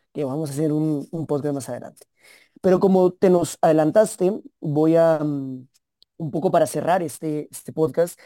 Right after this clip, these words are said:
me gustaría, León, eh, plantearte la última pregunta, y es que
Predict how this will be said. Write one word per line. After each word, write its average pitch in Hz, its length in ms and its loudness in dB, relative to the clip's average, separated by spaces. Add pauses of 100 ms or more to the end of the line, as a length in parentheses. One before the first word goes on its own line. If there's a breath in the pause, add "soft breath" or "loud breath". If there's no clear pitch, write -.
(280 soft breath)
me - 80 2
gustaría, 156 500 2
León, 175 640 0
eh, 147 440 -6
plantearte 147 500 -2
la 160 80 0
última 143 360 -4
pregunta, 202 420 -2
y 156 220 4
es - 260 -6
que 196 260 -2